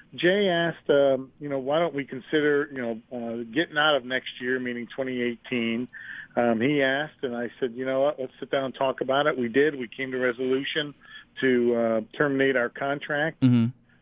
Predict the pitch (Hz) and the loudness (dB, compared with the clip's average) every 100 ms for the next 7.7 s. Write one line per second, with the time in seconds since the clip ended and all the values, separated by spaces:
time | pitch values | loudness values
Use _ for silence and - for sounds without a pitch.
0 | - 120 117 113 127 147 127 135 113 143 | -2 2 2 2 2 2 0 -4 -2 -2
1 | 143 113 127 - - 143 131 - 143 139 | -2 -4 -4 -4 -6 -4 -4 -4 -6 0
2 | 165 143 127 117 127 - _ 139 127 - | 0 0 -2 -4 -4 -8 _ -2 -2 0
3 | 143 127 - 156 151 143 131 - 151 151 | -2 -2 0 0 0 0 -4 0 0 0
4 | 156 - 147 - 147 165 156 127 110 - | -4 -4 -8 -4 -2 -2 -2 -4 -8 -12
5 | - - - 131 127 123 170 147 165 143 | -20 -20 -2 2 2 4 2 2 -4 -4
6 | - 139 147 127 - 143 123 110 - 139 | -2 -2 0 -6 -6 -6 -6 -12 -2 0
7 | 139 131 147 143 139 123 | 0 -2 -2 0 0 0